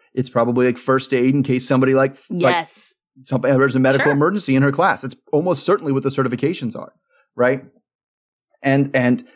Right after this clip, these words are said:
Speaker 1: so I, I, I understand why you need to do that. I need to do that to
Speaker 2: Oh,
Speaker 1: be a
Speaker 2: right, right.
Speaker 1: coach, right? And
Speaker 2: Yeah.
Speaker 1: so, I mean, those are, those are things that are there, but, like, I also get what she was like, "I'm not a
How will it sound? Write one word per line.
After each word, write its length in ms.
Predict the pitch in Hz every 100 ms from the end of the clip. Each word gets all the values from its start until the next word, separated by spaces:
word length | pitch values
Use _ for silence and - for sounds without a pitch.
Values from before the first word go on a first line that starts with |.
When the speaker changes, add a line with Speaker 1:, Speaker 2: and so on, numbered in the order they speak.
| _ _
Speaker 1:
so 460 | - 139 127 123 131
I, 60 | 127
I, 200 | 123 120 127
I 160 | - 107
understand 360 | 143 165 135 117
why 80 |
you 80 | 110
need 160 | 110 107
to 60 |
do 100 | 110
that. 320 | 110 113 135 101
I 80 |
need 140 | 113 117
to 60 |
do 140 | 113 127
that 260 | 123 123 -
to 200 | 117 -
Speaker 2:
Oh, 20 |
Speaker 1:
be 80 | 123
a 20 |
Speaker 2:
right, 60 | 107
right. 80 |
Speaker 1:
coach, 560 | - 147 165 - - - _ _ _ _
right? 280 | 123 127 160
And 200 | 165 127
Speaker 2:
Yeah. 60 | -
Speaker 1:
so, 320 | 143 131 123
I 60 | 120
mean, 340 | 120 117 117 _
those 240 | 131 135 143
are, 40 |
those 260 | 120 135 131
are 40 |
things 340 | 135 - 131 131
that 120 | 143
are 80 | 139
there, 300 | 180 202 156
but, 320 | 135 131 - _ _ _ -
like, 280 | 135 135 - _ _ _ -
I 100 | 147
also 220 | 165 160
get 140 | 151
what 100 | 143
she 120 | 139 151
was 120 | 127
like, 220 | 131 117
"I'm 100 | 123
not 140 | 160
a 160 | 185